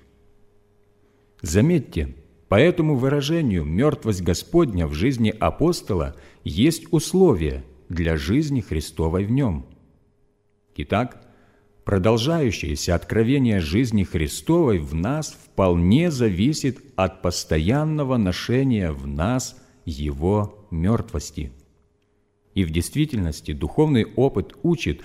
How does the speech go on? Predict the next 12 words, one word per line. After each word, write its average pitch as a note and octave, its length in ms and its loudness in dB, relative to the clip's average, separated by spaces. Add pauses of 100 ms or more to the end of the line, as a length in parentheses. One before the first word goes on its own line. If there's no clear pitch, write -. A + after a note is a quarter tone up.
(140)
что - 280 2
в F2+ 80 0
нас C#3+ 340 2
будет D3 480 0
именно A2+ 360 2
столько E3+ 520 2
жизни D#2+ 600 2
с - 120 -12
её F#2+ 220 2
плодами, G#2+ 600 -2 (280)
сколько C3+ 600 -2
смерть A2+ 680 2